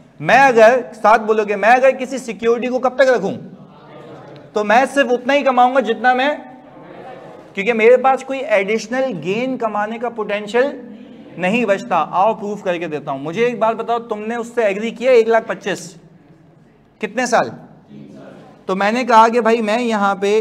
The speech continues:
एक लाख पच्चीस हजार रुपए को थ्री से multiply करूं, कितना आता है? थ्री सेवेंटी। आपने premium पे किया कितने का?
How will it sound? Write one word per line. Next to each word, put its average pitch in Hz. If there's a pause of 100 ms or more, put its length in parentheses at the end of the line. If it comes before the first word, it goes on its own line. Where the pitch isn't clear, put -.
(200)
एक 226
लाख 196 (720)
पच्चीस 220
हजार 208
रुपए 214
को 208
थ्री 214
से 226
multiply 202
करूं, 202
कितना 196
आता 190
है? 190 (1800)
थ्री 208
सेवेंटी। 220 (1800)
आपने 233 (2250)
premium 226
पे 233
किया 226 (1700)
कितने 220
का? 170